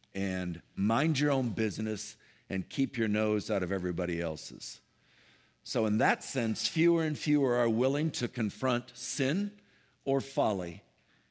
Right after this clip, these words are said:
even in their closest friends' lives, sometimes even in their own families.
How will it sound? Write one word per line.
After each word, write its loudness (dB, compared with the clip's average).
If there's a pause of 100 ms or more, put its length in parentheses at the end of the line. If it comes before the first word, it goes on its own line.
(180)
even 0
in 0
their 2
closest -4
friends' -4
lives, -2
sometimes -4
even 0
in -2
their -2
own -4
families. -8